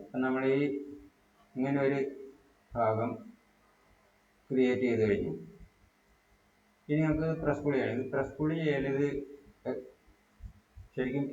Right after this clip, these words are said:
എക്സ്ട്രൂഡ് ചെയ്യാൻ പ്രസ് പുൾ ചെയ്യാൻ വേണം. ഈ ഭാഗം നമുക്ക് എക്സ്ട്രൂഡ് ചെയ്യേണ്ടി വേണ്ടത്, രണ്ടായിട്ടാണ് ഇത് ചെയ്യേണ്ടത്. ഇത് എക്സ്ട്രൂഡ് ചെയ്യണമെങ്കിൽ ആദ്യം ഇത് എല്ലാം വേറെ വേറെയുള്ള ലൈൻസും സർക്കിളിൻ്റെ ഭാഗങ്ങളുമാണ്. അത് ഒറ്റ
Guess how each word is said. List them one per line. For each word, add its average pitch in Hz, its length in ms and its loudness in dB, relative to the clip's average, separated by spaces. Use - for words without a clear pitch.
എക്സ്ട്രൂഡ് 151 480 4
ചെയ്യാൻ 147 300 8
പ്രസ് - 200 0
പുൾ 123 120 2
ചെയ്യാൻ 117 200 2
വേണം. 98 240 -2
ഈ - 20 0
ഭാഗം 147 280 4
നമുക്ക് 135 220 -2
എക്സ്ട്രൂഡ് 120 340 -2
ചെയ്യേണ്ടി 113 360 2
വേണ്ടത്, 82 260 -2
രണ്ടായിട്ടാണ് 135 680 2
ഇത് 143 120 -6
ചെയ്യേണ്ടത്. 101 400 -2
ഇത് 151 100 -4
എക്സ്ട്രൂഡ് 151 480 0
ചെയ്യണമെങ്കിൽ 110 640 2
ആദ്യം 139 260 2
ഇത് 147 120 4
എല്ലാം 135 260 0
വേറെ 131 320 2
വേറെയുള്ള 139 440 2
ലൈൻസും 120 500 0
സർക്കിളിൻ്റെ 117 440 -2
ഭാഗങ്ങളുമാണ്. 110 600 0
അത് 131 180 0
ഒറ്റ - 260 -6